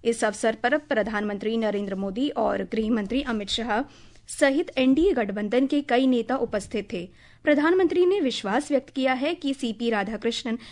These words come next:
एक उत्कृष्ट उपराष्ट्रपति साबित होंगे। चुनाव नौ सितंबर को होगा।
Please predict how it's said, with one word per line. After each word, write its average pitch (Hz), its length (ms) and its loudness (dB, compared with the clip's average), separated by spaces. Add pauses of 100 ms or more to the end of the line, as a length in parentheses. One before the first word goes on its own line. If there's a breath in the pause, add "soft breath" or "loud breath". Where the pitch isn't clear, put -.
(160 loud breath)
एक 294 220 0
उत्कृष्ट 302 480 0
उपराष्ट्रपति 226 840 -2
साबित 190 440 -4
होंगे। 190 340 -6 (280 soft breath)
चुनाव 285 360 2 (100)
नौ 233 220 2
सितंबर 196 460 -4
को 202 120 -10
होगा। 180 360 -4